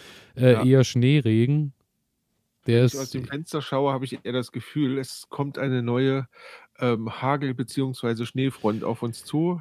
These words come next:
Speaker 2: Wir warten mal ab.
Speaker 1: Also schauen wir mal, was
Speaker 2: <laughs>
Speaker 1: die zweite Hälfte im April bringt. Und dann, äh, wünschen wir euch viel Spaß beim Aussehen, beim Voranziehen, beim Kartoffellegen, beim Zwiebelstecken, bei was auch immer. Und, äh,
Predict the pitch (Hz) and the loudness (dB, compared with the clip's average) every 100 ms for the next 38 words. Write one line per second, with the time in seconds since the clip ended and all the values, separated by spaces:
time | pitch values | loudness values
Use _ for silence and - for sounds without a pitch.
0 | 147 143 143 120 - 117 110 82 123 135 | -6 0 2 2 0 -4 -4 0 6 8
1 | 135 143 120 135 160 160 143 139 135 143 | 10 8 10 10 10 10 10 10 10 10
2 | - 156 - 127 160 131 123 - 120 113 | 8 4 8 8 10 8 6 4 0 2
3 | 117 127 - 160 156 - 135 135 143 139 | 4 4 4 2 0 2 6 8 8 8
4 | 139 135 160 175 160 165 135 170 226 - | 10 10 10 8 6 6 8 8 8 4
5 | - - - - 208 214 - 131 160 165 | -16 -18 -10 2 4 4 4 6 6 4
6 | - 143 143 131 123 185 - 165 165 143 | 4 4 4 2 4 4 6 4 6 6
7 | 127 113 143 165 147 147 - 143 143 135 | 4 6 6 8 6 2 4 4 6 6
8 | 120 120 120 113 110 120 120 143 147 123 | 4 6 6 4 2 2 6 6 6 4
9 | 123 139 143 120 110 - 117 147 135 135 | 4 4 4 4 4 2 0 2 4 2
10 | - 123 127 113 104 98 127 156 139 131 | 2 0 2 2 4 6 4 4 2 2
11 | - 127 147 170 - _ _ _ _ _ | 4 4 6 4 2 _ _ _ _ _
12 | _ _ _ - 123 127 135 120 104 127 | _ _ _ 4 8 8 6 2 2 4
13 | 127 | 4